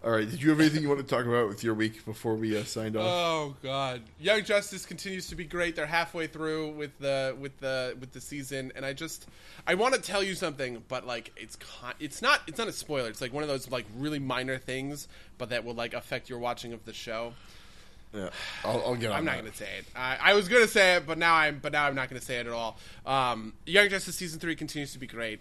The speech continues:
Speaker 2: I hope everybody goes and watches it. Uh, even though it's on that weird D C Universe platform, which is actually also kind of great if you like comics. Like, I had Marvel Unlimited for a while,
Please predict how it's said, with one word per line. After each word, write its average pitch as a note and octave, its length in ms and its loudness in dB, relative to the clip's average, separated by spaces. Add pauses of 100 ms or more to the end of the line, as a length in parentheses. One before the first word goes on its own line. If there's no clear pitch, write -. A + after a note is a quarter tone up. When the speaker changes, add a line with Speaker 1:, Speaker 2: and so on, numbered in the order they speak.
Speaker 2:
I A2+ 120 -8
hope A#2 220 -8
everybody A2+ 360 -6
goes G#2+ 480 -8
and G#2+ 160 -10
watches G#2+ 380 -10
it. G#2 180 -10 (520)
Uh, G#2 500 -10 (160)
even A#2+ 260 -10
though A#2 160 -4
it's G#2+ 140 -10
on A2 160 -8
that G#2 200 -6 (180)
weird A2 240 -10
D A#2 140 -12
C A2+ 140 -12
Universe A2+ 400 -12
platform, A#2 460 -8
which C#3+ 140 -6
is F#3 80 -2
actually D#4 300 4
also G3 300 8
kind G3+ 260 2
of F3+ 120 -2
great G#3 300 2
if D#3+ 160 -4
you D3+ 80 -4
like C#3 180 -2
comics. E3 460 -4
Like, G#2+ 160 -8 (200)
I D3 60 2
had D#3 100 4
Marvel D3 320 0
Unlimited B2+ 380 -4
for B2 140 -8
a A#2+ 60 -4
while, G#2+ 360 -4